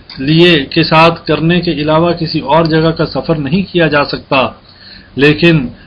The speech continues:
उनके वालिद तो बहुत दूर तक बगदाद में और जो है हज़रत अली के मज़ार में और अपने पीर व मुर्शिद के मज़ारों पर ज़ियारत के लिए जाते रहे, कवालियाँ करवाते रहे, सुनते रहे,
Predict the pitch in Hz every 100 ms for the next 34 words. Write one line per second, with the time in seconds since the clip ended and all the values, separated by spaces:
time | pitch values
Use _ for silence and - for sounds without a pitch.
0 | _ 156 170 170 165 151 156 170 170 156
1 | 160 170 139 190 185 180 156 - - -
2 | - - - - 117 147 139 143 156 175
3 | 170 165 151 - - - 143 147 151 151
4 | 151 160 147 175 180 170 156 147 156 165
5 | 156 147 139 147 147 160 160 147 120 -
6 | - - - 156 170 165 156 147 185 175
7 | 170 160 143 143 165 165 165 147 135 139
8 | 165 - 156 151 139 131 185 175 143 143
9 | 123 - _ - - _ 160 147 151 175
10 | 185 180 170 147 147 165 185 165 170 160
11 | 156 151 190 185 147 156